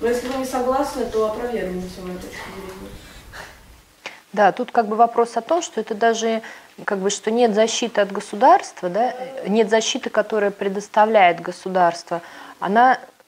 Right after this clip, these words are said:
Speaker 2: то есть, к сожалению, она, её нет не для бездомных, <laughs> её нет для граждан. Вот, то есть тут, эм, как раз проблема заключается в том, что и почему так важно,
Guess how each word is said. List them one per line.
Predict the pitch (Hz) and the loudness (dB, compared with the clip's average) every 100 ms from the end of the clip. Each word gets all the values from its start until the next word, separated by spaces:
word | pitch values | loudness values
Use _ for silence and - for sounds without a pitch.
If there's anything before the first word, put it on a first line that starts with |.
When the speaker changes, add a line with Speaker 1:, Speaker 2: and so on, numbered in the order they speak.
| _ _ _ | _ _ _
Speaker 2:
то | 214 | -8
есть, | 208 | -8
к | - | -8
сожалению, | - 214 240 320 359 233 196 | -6 -4 0 2 2 2 0
она, | 196 220 240 | 2 2 2
её | - 175 202 226 | 0 -6 -4 2
нет | 240 240 - | 4 2 -2
не | 135 185 196 208 | -8 -6 -4 -2
для | 202 202 | 0 0
бездомных, | 202 180 226 - 202 156 - - | 0 0 0 0 -2 -2 -12 -8
<laughs> | - - - - | -4 -4 -6 -6
её | 185 202 | -4 2
нет | 226 226 | 2 4
для | 190 196 | 2 4
граждан. | 233 226 180 170 175 175 - - - - | 6 6 6 0 -8 -8 -14 -20 -18 -4
Вот, | 220 175 208 | 0 0 2
то | |
есть | 202 - | -2 -2
тут, | 247 226 - | -8 -8 -2
эм, | 220 220 214 208 202 202 196 190 190 - - - | 2 2 4 2 0 0 -2 -4 -8 -14 -20 -10
как | 214 220 | -6 2
раз | 269 | 0
проблема | 269 208 208 240 208 | 2 0 2 2 0
заключается | 196 196 214 - 214 214 226 | -4 -6 -6 -4 -4 -6 -8
в | |
том, | - 302 285 | -2 -2 -4
что | - 220 214 - - _ _ _ _ _ - - | -2 2 2 0 -10 _ _ _ _ _ -16 -10
и | |
почему | 190 226 - 262 269 277 196 | -6 -4 -2 0 4 4 4
так | 208 202 | 2 2
важно, | 220 220 180 170 170 160 | 6 6 6 0 -6 -8